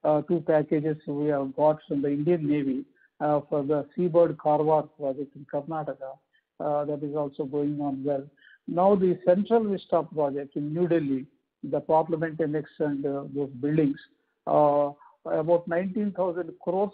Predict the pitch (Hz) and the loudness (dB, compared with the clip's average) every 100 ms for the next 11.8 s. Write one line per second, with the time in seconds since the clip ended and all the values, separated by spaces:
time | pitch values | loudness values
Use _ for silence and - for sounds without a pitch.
0 | - 175 175 160 139 160 185 196 175 165 | -6 -6 -6 -6 -4 0 2 0 -2 0
1 | 160 156 - 160 147 151 - 156 156 156 | 0 -2 -6 -6 -4 -6 -4 -6 -4 -4
2 | 156 - 151 147 143 147 - 160 160 175 | -8 0 4 4 2 -6 0 0 4 2
3 | 139 156 - _ _ 160 156 143 151 170 | 2 -6 -14 _ _ -4 0 0 0 -4
4 | 156 160 156 151 151 151 151 156 151 143 | -4 -6 2 2 2 -6 -4 -2 -2 -4
5 | 147 147 139 147 147 151 143 147 147 139 | -4 -4 -4 -6 -6 -4 -4 -2 -4 -4
6 | 143 160 180 165 139 - _ _ - 202 | -2 -2 0 0 -2 -6 _ _ -12 -2
7 | 156 143 139 - 151 160 151 143 160 160 | 0 2 0 0 2 4 2 0 -2 -2
8 | 156 151 143 _ _ _ _ 170 165 165 | -4 -4 -8 _ _ _ _ -2 -2 2
9 | 170 170 160 151 185 208 202 196 175 185 | 6 6 4 0 2 4 2 -2 -8 -6
10 | 196 185 175 175 - 185 180 175 151 147 | -6 -2 -2 -4 -8 -8 -6 -6 -6 -8
11 | 170 - 214 - 139 151 139 - | -10 -6 -6 -6 -12 -12 -16 -18